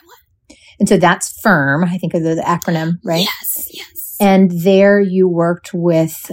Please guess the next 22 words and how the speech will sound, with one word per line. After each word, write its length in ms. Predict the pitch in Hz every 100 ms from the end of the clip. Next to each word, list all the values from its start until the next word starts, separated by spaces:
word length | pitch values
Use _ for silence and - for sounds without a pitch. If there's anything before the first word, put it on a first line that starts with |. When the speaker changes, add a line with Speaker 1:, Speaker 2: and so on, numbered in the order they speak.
| -
Speaker 2:
a 200 | 180 170
provider 600 | 190 170 160 165 190 220
I 80 | 170
think 240 | 175 160
you 60 | 175
had 120 | 160
a 60 | 165
good 200 | 175 170
connection 580 | - 214 233 - 233 226
with. 400 | 220 214 214 - -
And 440 | 196 180 175 175 180
tell 200 | - 202
me 120 | 208
a 60 | 196
little 220 | 185 180
bit 80 | 175
about 240 | 165 165
your 100 | 185
experience 680 | - - - 175 170 170 -
moving 360 | 170 165 165 165
through, 680 | - 165 165 160 156 156
uh, 380 | 185 170 151 151